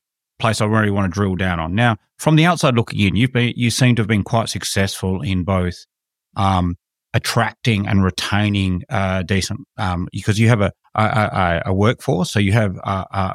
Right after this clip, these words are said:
quite a large, I suppose, workforce over the, over the course of the year. Can you go through how do you, how do you do that? So we, you know, we have a lot of clients and, um, uh, you know, customers talking about, and one of the things that's constant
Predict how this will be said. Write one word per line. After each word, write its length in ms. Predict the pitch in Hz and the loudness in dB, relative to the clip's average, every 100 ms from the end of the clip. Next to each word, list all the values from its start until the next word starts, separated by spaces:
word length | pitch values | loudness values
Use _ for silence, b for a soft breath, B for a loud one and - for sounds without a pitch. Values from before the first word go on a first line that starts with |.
| - | -4
quite 160 | 107 92 | -2 0
a 80 | |
large, 560 | 95 98 104 104 92 - _ _ _ - | 2 2 2 2 -2 -12 _ _ _ -10
I 60 | - | -6
suppose, 460 | 98 90 87 - _ _ - | -2 -2 -4 -10 _ _ -6
workforce 560 | 101 101 - 101 90 - | -2 -2 -2 -6 -6 -4
over 280 | 101 92 90 | -2 -2 -2
the, 320 | 95 90 95 | -2 -4 -4
over 220 | 104 101 90 | -2 -2 -2
the 120 | 92 | -6
course 380 | - 104 95 - | -2 0 0 -2
of 100 | 80 | -4
the 80 | 80 | -2
year. 320 | 85 95 82 | 0 0 0
Can 160 | - 135 | 4 4
you 100 | 170 | 4
go 200 | 190 175 | 4 2
through 600 | - 113 113 113 117 101 _ _ _ _ _ _ _ _ _ _ _ _ | 0 2 4 6 4 2 _ _ _ _ _ _ _ _ _ _ _ _
how 240 | - 131 180 | 0 4 6
do 80 | |
you, 300 | 185 147 117 | 6 6 2
how 240 | 101 135 160 | 0 0 2
do 80 | 139 | 2
you 140 | 117 | 2
do 180 | 123 123 | 2 2
that? 160 | 104 | 2
So 160 | - 127 | 2 2
we, 180 | 135 156 | 4 2
you 220 | 143 143 123 | 0 2 2
know, 80 | |
we 100 | 120 147 | 4 4
have 100 | 120 | 4
a 40 | |
lot 160 | 117 120 | 2 0
of 80 | |
clients 580 | - 110 113 117 117 - | -2 0 2 2 0 -4
and, 400 | 127 107 98 101 - | -2 0 0 -2 -2
um, 440 | 98 92 92 - - | -2 -2 -6 -8 -8
uh, 280 | 123 104 104 - | -6 -6 -8 -10
you 140 | 113 | -10
know, 80 | 101 | -4
customers 480 | 120 113 110 98 - | -4 0 0 -2 -6
talking 320 | - 113 104 | -2 -2 -2
about, 160 | 95 113 | -4 0
and 140 | 113 | 2
one 120 | 135 | 4
of 80 | 131 | 2
the 60 | 107 | 2
things 280 | 127 107 104 | 2 2 0
that's 180 | 104 | -6
constant 680 | - - 139 151 - - - | -8 -2 2 2 0 -8 -12